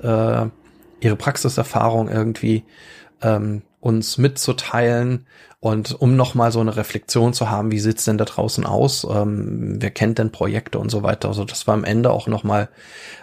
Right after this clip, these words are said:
auch, ähm, das nochmal unsere Praxiserfahrung anreichern durch außenstehende Praxiserfahrung. So, das mal in Kürze, da ist natürlich noch eine ganze Menge mehr passiert,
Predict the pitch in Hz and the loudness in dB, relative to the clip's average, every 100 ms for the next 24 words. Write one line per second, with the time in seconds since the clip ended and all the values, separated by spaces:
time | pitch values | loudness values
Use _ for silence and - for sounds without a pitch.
0 | - 110 110 - - 104 104 98 - - | 0 2 2 -2 -4 -2 -2 -4 -4 0
1 | 120 - 127 - 117 151 196 170 135 123 | 2 2 2 2 4 6 6 4 2 2
2 | 127 135 127 - - 110 117 113 107 113 | 2 0 -4 -4 0 2 2 -2 -2 -2
3 | 104 101 - 113 104 101 - - 101 - | -2 -2 -4 -10 -10 -12 -14 -10 -8 -8
4 | 123 104 98 - - - 95 92 - 92 | -10 -8 -10 -10 -12 -10 -10 -10 -10 -12
5 | - - - - - 110 131 165 131 127 | -14 -18 -20 -6 -2 0 2 2 0 0
6 | - 190 - 117 120 120 120 131 127 131 | 2 2 2 -4 -4 -4 -2 -2 0 -2
7 | 123 120 127 127 117 113 113 131 - 123 | 0 -2 -2 -4 -4 -2 -2 -2 -4 -6
8 | - 135 | -2 -2